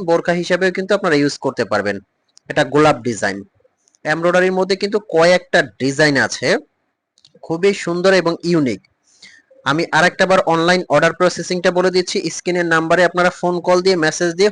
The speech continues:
WhatsApp, ইমোতে ইনবক্স করবেন। এরপরে বোরখাটা আপনার হাতে যাবে, আপনি, আহ, চেক করে পেমেন্ট করতে পারবেন। বোরখা পছন্দ হলে আপনি পেমেন্ট করবেন, পছন্দ না হলে হাতে নেওয়ার পরে ভালো না লাগলে ডেলিভারি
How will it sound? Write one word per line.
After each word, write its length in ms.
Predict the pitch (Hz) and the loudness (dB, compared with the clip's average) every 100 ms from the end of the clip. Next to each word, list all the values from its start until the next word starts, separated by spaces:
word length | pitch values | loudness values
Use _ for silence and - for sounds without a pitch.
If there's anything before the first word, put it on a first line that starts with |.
| 165 | 2
WhatsApp, 320 | 156 - 165 160 | 0 0 -2 -2
ইমোতে 240 | 160 175 175 | -4 -2 -2
ইনবক্স 300 | 143 139 - - | 0 0 -2 -4
করবেন। 260 | 139 175 277 - - - _ - 151 | 0 0 -2 -6 -20 -20 _ -4 -4
এরপরে 260 | 147 190 190 | 0 2 2
বোরখাটা 360 | 156 160 170 175 | 0 0 0 0
আপনার 180 | 170 170 - | 0 -2 -2
হাতে 200 | 156 180 180 | -2 -2 0
যাবে, 160 | 180 190 | 2 2
আপনি, 180 | - 180 262 _ _ _ _ _ _ _ _ - | 2 -2 -4 _ _ _ _ _ _ _ _ -8
আহ, 260 | 113 120 117 | -4 -4 -4
চেক 140 | - 202 - | -4 -4 0
করে 140 | 233 339 - | 0 0 0
পেমেন্ট 280 | 175 170 147 | 2 2 0
করতে 180 | 151 143 - | -2 -2 -2
পারবেন। 260 | 110 104 104 - _ _ _ _ _ _ _ 131 | -2 -2 -6 -12 _ _ _ _ _ _ _ -8
বোরখা 260 | 160 180 175 | -6 -4 -2
পছন্দ 280 | 180 - 190 196 | -4 -2 -2 2
হলে 100 | 202 202 | 2 2
আপনি 140 | 196 196 - _ _ _ _ _ _ _ - | 0 -2 -4 _ _ _ _ _ _ _ -8
পেমেন্ট 280 | 180 196 190 202 | -6 -4 -2 0
করবেন, 240 | 208 254 302 - | 2 0 -2 -2
পছন্দ 300 | 170 - 175 | -2 -2 -4
না 160 | 180 180 170 | -2 0 0
হলে 160 | 190 240 - | 2 0 0
হাতে 180 | 151 175 | -2 0
নেওয়ার 200 | 175 170 170 | 2 2 2
পরে 140 | 190 156 | 0 2
ভালো 140 | 151 180 | 0 2
না 100 | 175 | 2
লাগলে 180 | 180 202 196 | 2 2 0
ডেলিভারি 300 | 156 147 143 | 2 2 2